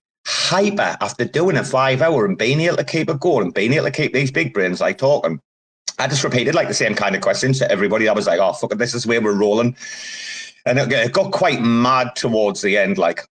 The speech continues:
I must admit, like, it got a bit, a little bit fucking mental. But, uh, I mean, <sighs> listen, it's not easy to fucking keep Dows fucking sexy for five hours, right? And we did.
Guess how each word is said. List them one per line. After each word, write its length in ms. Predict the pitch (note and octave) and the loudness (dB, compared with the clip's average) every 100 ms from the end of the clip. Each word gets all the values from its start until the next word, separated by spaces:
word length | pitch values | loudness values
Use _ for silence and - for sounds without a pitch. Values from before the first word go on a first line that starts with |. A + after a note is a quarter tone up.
| _ _ | _ _
I 80 | F#2 | 0
must 280 | G#2 G#2 - | 0 0 0
admit, 300 | - G#2 E2 | 0 0 0
like, 140 | F#2+ | -2
it 100 | F#2+ | 0
got 160 | A#2 G2+ | 0 0
a 40 | |
bit, 180 | G2 G2 | 0 0
a 40 | |
little 160 | B2 A2 | 2 0
bit 200 | D3+ C#3 | -2 -2
fucking 420 | - D3+ D#3+ F3 | -2 0 0 0
mental. 320 | E3 E3+ E3+ F3 | 0 0 0 0
But, 160 | D#3 | 2
uh, 260 | C3 A#2 - - _ _ _ _ _ - - | 4 4 2 -4 _ _ _ _ _ -18 -8
I 120 | - A2+ | -2 2
mean, 340 | A#2+ B2 A#2 - - - | 2 2 2 0 -4 -6
<sighs> 260 | - - | -6 -4
listen, 400 | - D#3+ - E2 - _ - - _ _ _ _ _ _ _ | -2 0 -2 -4 -12 _ -20 -20 _ _ _ _ _ _ _
it's 160 | A#2 - | -6 -2
not 140 | F3+ | 2
easy 240 | E3+ D#3 C3+ | 2 2 0
to 100 | B2+ | 0
fucking 280 | D#3+ - C3 | 0 0 0
keep 260 | D3+ B2 | 0 0
Dows 340 | D3 C3 B2+ - | 0 2 0 -2
fucking 280 | B2+ A#2 | -2 -2
sexy 380 | G#2+ C#3 C3 A#2 | 0 -2 0 -2
for 120 | A2+ | -2
five 300 | G2+ G#2 G2+ | 0 0 2
hours, 240 | B2 G2 G#2 | 2 0 0
right? 200 | A#2+ C3+ _ _ _ _ _ _ _ _ _ _ _ | 0 -2 _ _ _ _ _ _ _ _ _ _ _
And 140 | A2 G#2+ | -2 0
we 80 | |
did. 340 | G#2+ G#2+ - | 2 0 0